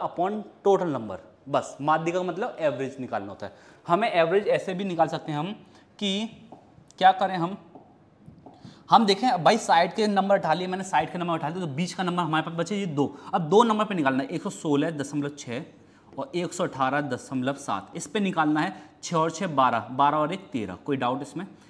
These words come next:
एक हासिल, सात और सात चौदह, चौदह और एक पन्द्रह, एक हासिल, एक, दो, तीन, और ये हो गए दो। अब बताओ कितने नंबर हैं? माध्यिका के लिए एवरेज है, एवरेज क्या है? Sum of all number upon दो से डिवाइड कर दे, दो एकम दो।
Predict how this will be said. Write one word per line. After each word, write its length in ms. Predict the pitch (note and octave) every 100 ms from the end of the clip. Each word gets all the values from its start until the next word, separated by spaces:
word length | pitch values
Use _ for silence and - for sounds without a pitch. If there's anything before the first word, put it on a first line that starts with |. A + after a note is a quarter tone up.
| -
एक 180 | D#3 D3+
हासिल, 280 | C3 - A2+ - - -
सात 120 | - E3
और 60 |
सात 200 | E3+ F#3+
चौदह, 200 | F3+ D#3+
चौदह 320 | F3 E3+ D#3+
और 120 | E3+ F3
एक 140 | F#3
पन्द्रह, 320 | C#3+ A2+ G#2 - - -
एक 200 | F3+ E3+
हासिल, 260 | C#3+ E3+ -
एक, 300 | F3+ F#3 D3+
दो, 160 | D#3+ F#3+
तीन, 480 | - - E3+ A2+ - - - _ -
और 60 |
ये 80 | F3
हो 100 | F#3+
गए 100 | E3+
दो। 300 | D3+ C3 A#2 -
अब 100 | E3
बताओ 160 | G#3
कितने 280 | A3 G#3+ A#3
नंबर 280 | A3 G#3+ G3+
हैं? 160 | G#3+
माध्यिका 380 | E3+ D#3 D#3+ G3
के 120 | G3+
लिए 100 | G#3
एवरेज 420 | G#3+ F3+ F3 G#3 D#3+
है, 320 | G3 G3 -
एवरेज 400 | E3 F3 F3+ F#3+
क्या 160 | - G3+
है? 380 | G3 F#3+ - -
Sum 220 | - G#3
of 160 | A3 A3+ -
all 240 | F#3+ G3+ F#3+
number 240 | F3 F#3 F3
upon 180 | - F3+
दो 300 | F#3+ D3 F3+
से 420 | F3 F#3+ G3+ G3+ - -
डिवाइड 340 | B2 C3+ C3 B2
कर 100 | B2+
दे, 80 | C#3 - -
दो 200 | C#3 E3
एकम 420 | G3+ F#3+ G#3+ B3+ C4+ - -
दो। 280 | C3+ G2+ -